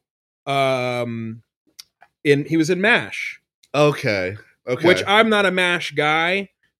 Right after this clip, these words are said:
Speaker 1: um, but he was also in The West Wing.
Speaker 2: You were, you're
Speaker 1: And
Speaker 2: a
Speaker 1: as you
Speaker 2: winger.
Speaker 1: know,
Speaker 2: You
Speaker 1: um,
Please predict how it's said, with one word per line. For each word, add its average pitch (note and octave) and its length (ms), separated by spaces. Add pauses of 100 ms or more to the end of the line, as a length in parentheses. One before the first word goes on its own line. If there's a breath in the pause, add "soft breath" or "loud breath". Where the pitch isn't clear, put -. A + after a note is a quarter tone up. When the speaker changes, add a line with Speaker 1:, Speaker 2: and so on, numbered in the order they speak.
(120)
Speaker 1:
um, C3+ 680
but C#3+ 280
he D3 140
was C#3 180
also C#3+ 340
in B2 100
The A#2+ 80
West A2 300
Wing. C3+ 440 (520 soft breath)
Speaker 2:
You B2 180
were, B2+ 240
you're A2+ 100
Speaker 1:
And C3+ 120
Speaker 2:
a C#3+ 40
Speaker 1:
as C#3 240
you C#3+ 60
Speaker 2:
winger. C#3+ 140
Speaker 1:
know, D3+ 680
Speaker 2:
You B2+ 40
Speaker 1:
um, B2 840